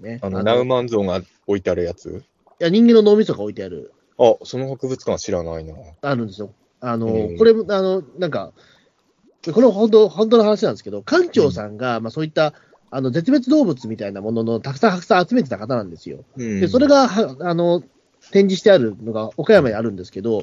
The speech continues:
Speaker 2: へえ。
Speaker 1: その人の遺言が、俺が死んだら展示してくれって言ったっていう。
Speaker 2: おう。
Speaker 1: で、そしたらその通りに、あの、肺とか脳みそとか、そういったものが展示されるようになったっていう。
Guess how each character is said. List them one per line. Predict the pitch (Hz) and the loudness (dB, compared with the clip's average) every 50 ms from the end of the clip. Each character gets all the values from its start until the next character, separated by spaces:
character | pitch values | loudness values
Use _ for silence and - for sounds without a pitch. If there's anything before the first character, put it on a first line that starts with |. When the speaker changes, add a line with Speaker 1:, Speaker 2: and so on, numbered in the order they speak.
| - - | -4 -4
Speaker 2:
へ | 92 87 85 85 | -2 -2 -2 0
え。 | 82 | 2
Speaker 1:
そ | 294 | 4
の | 339 320 | 4 4
人 | - 240 | 4 2
の | 160 123 | 0 2
遺 | 123 139 139 139 | 2 2 2 2
言 | 139 151 143 147 | 2 2 0 2
が、 | 156 160 139 110 - _ _ _ _ - | 2 2 2 2 0 _ _ _ _ 0
俺 | 135 180 254 | 2 4 6
が | 277 302 - | 6 4 2
死 | - 285 | 2 0
ん | 285 277 | 2 2
だ | 269 208 | 4 4
ら | 165 143 117 104 98 _ _ _ _ | 4 2 0 -2 -4 _ _ _ _
展 | - 214 | 0 2
示 | 226 226 226 | 2 2 2
し | - | 2
て | 226 | 2
く | 202 208 | 4 4
れ | 202 | 2
っ | 196 | 2
て | _ - | _ -10
言 | 92 | -18
っ | - _ | -16 _
た | - 92 | -18 -18
っ | - | -18
て | _ - 80 | _ -18 -18
い | 76 67 | -18 -18
う。 | - - _ _ _ - | -18 -20 _ _ _ -8
Speaker 2:
お | - 101 101 92 87 | -6 -4 -4 -4 -4
う。 | 87 87 87 - - - - - | -6 -8 -12 -14 -18 -8 -2 2
Speaker 1:
で、 | 202 180 147 | 4 4 4
そ | 131 - 233 | 2 0 0
し | |
た | - 302 | 2 2
ら | 214 | 2
そ | - 190 | 4 2
の | 214 214 | 0 2
通 | 214 233 196 143 | 2 2 2 0
り | 123 | -2
に、 | 127 131 135 120 104 92 _ _ _ _ _ _ | -6 -6 -8 -8 -8 -10 _ _ _ _ _ _
あ | - 110 120 | -12 -8 -8
の、 | 117 117 117 120 _ _ _ | -8 -8 -8 -12 _ _ _
肺 | - 226 254 254 240 | -2 0 0 0 -2
と | _ - 247 | _ -2 -2
か | - 190 170 151 135 107 90 - | 0 0 0 0 0 -2 -4 -6
脳 | 123 139 151 165 | -6 -4 -2 -2
み | 170 170 | -2 -4
そ | - 135 | -4 -8
と | - 95 | -10 -10
か、 | 95 127 127 120 | -8 -8 -8 -2
そ | - 190 | 0 0
う | |
い | 190 | 2
っ | - | 2
た | 208 | 2
も | 185 190 | 0 0
の | 180 139 | 0 -2
が | 104 | -2
展 | 98 113 | -4 -6
示 | 113 117 - | -8 -8 -6
さ | 120 | -6
れ | 110 113 | -4 -4
る | 120 | -4
よ | 101 | -4
う | |
に | 95 | -6
な | 104 | -8
っ | 104 | -12
た | - 82 | -12 -14
っ | 71 | -18
て | _ - 78 | _ -16 -14
い | 82 | -12
う。 | 104 120 | -10 -12